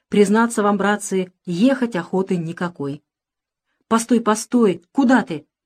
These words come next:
«Погодите-ка, мне тут нужно с мартышкой по одному делу изъясниться». По площадке медленным, чванливым шагом шел Мартынов. Видимо, он направлялся к ним,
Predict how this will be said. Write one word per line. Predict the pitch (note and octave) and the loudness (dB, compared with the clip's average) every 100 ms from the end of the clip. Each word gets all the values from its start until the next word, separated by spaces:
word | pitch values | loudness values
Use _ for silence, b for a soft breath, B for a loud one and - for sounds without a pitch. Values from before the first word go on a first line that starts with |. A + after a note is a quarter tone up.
| _ _ _ | _ _ _
«Погодите-ка, | G3 F#3+ F#3+ G3+ F3+ E3 D#3 - | -2 0 0 -4 -6 -8 -8 2
мне | G3+ B3+ | 6 6
тут | B3+ B3 | 4 4
нужно | B3+ A#3+ A#3+ | 4 4 2
с | B3+ | 4
мартышкой | B3+ C4 C4 - F3+ | 2 2 -4 -4 -2
по | G3+ | 0
одному | G3 G3+ G#3 G3+ | 0 0 0 0
делу | G3+ E3+ E3+ | 0 0 -2
изъясниться». | F3 F#3+ F3 C#3 - - _ _ _ _ _ _ _ - | -4 -6 -8 -8 -14 -16 _ _ _ _ _ _ _ -4
По | |
площадке | G3 G#3 G#3+ - C#4+ C#4 C4 B3+ B3+ _ | 2 2 2 0 -2 -2 0 0 0 _
медленным, | F#3 F#3+ C4 A#3+ A#3 A#3 A3+ | 0 6 6 6 4 2 0
чванливым | A3+ E3+ F3 F3 F3+ D#3+ | -4 -4 -2 0 -2 -2
шагом | - G#3+ A#3 G#3+ G#3+ - _ | -6 -2 0 0 -4 -6 _
шел | - G#3 G3+ | -2 0 2
Мартынов. | F#3 F3 - D#3+ D3 C3 - _ _ - | 0 -2 -6 -8 -8 -10 -18 _ _ -2
Видимо, | B3 D4 C#4 C4 - | 2 4 4 2 2
он | B3 | 2
направлялся | B3 B3 A#3+ C4 C4 C4+ | 2 2 2 2 0 -2
к | C4 | 0
ним, | G3 C#3 | 0 -2